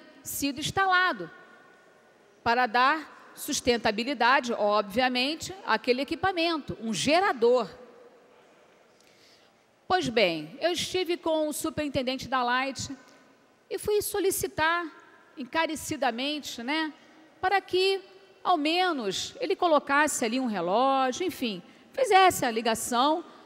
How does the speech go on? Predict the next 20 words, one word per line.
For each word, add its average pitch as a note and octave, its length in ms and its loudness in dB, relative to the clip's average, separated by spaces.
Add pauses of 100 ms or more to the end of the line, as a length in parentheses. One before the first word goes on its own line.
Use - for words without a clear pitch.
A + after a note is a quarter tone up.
(140)
né, C#4+ 440 0
da G#3 160 -2
energia A#3+ 440 2
elétrica, C#4 640 2 (320)
e G4 40 -4
ele G4 140 4
me F#4 120 -2
respondeu E4+ 520 -2
o E4+ 60 -2
seguinte: A#3+ 440 -6
"Vereadora", D#4 720 -2 (1000)
ou C4+ 60 -6
melhor, A#3+ 280 4
eu C4+ 100 6
até C4+ 400 6
o D4 180 -6
questionei D4+ 880 2 (320)
por C#4 100 -6
qual G4+ 300 4
motivo D#4+ 680 -2